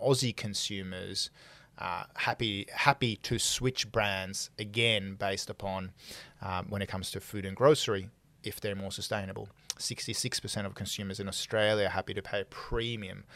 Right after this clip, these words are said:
for sustainable products. So there's this huge demand side switch to being happy to pay the true cost of something. And frequently that's also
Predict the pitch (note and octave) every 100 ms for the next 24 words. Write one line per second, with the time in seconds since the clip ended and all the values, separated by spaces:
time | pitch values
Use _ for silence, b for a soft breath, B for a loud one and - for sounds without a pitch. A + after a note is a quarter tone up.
0 | b b - G#2 G2+ - F#2+ F#2+ F#2+ F#2
1 | - G2+ F#2 D#2+ - - - b b b
2 | b - A#2 A#2 B2+ B2 - - D3 D#3+
3 | D3 A#2 G2 - - _ _ _ _ _
4 | _ _ _ G2+ G#2+ A2 A2 A2 A2+ B2
5 | A#2 - G2+ G2 G2 F#2+ - - - A#2+
6 | A2 A2+ - - - - G#2+ G2+ G2 -
7 | - - A#2+ G#2+ B2 A#2+ A2 - - -
8 | G2 F#2+ F#2+ - - A#2+ - A2+ - A2
9 | - G#2 - F#2+ - - - B B B
10 | B B G2+ F#2+ F#2 - - _ _ -
11 | - - - A2 - G2+ G2+ G2 F#2+ G2+
12 | G2+ G#2 G2 F#2+